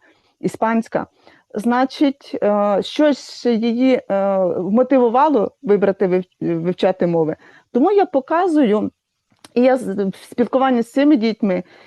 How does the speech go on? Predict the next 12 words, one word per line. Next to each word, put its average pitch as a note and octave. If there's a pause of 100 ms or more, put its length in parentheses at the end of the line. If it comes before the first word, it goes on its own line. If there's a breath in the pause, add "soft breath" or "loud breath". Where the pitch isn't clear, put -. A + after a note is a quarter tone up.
(140 soft breath)
і -
потім C4+
я A3+
зрозуміла, A3+
що -
я B3+
хочу C#4
показати A#3+
ту C4+
сторону G3 (280 soft breath)
перекладацької G3
роботи, G3